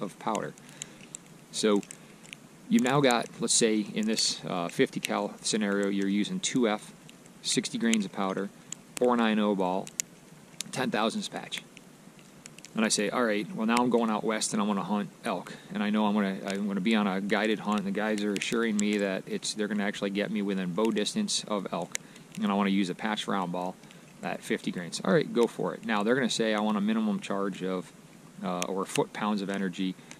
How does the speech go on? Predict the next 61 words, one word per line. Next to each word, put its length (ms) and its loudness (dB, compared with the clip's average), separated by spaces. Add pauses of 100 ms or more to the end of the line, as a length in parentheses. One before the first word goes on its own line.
(120)
uh, 260 0
of 320 -2
X." 360 -4 (140)
Now, 100 -2
you 80 0
can 80 2
go 120 4
online 300 4
and 100 0
calculate 420 -2
all 120 -2
that, 240 -2
but 100 -4
you 100 0
say, 220 0
"All 120 2
right, 180 0
well, 100 2
I 80 4
know 340 4
I 60 -4
wanna 220 -2
push 360 -4
a 80 -4
hundred 280 -2
grains 260 -4
of 60 -16
powder 260 -4
through 200 -8
there." 160 -10 (460)
Now 160 4
what 140 4
you 80 2
need 100 2
to 60 0
go 240 6
back 360 -4
to 100 -2
the 80 2
range, 340 2 (500)
take 180 -2
that 180 -4
hundred 240 0
grain 220 2
charge, 440 -2 (540)
and 120 2
now 160 4
you're 120 4
gonna 140 4
work 260 2
up 140 0
the, 120 -2
a 80 0
load. 300 0
You're 80 -2
gonna 80 -4
start 260 -4
with 120 -4
the 100 -6
ten 300 -6
thousandths, 480 -2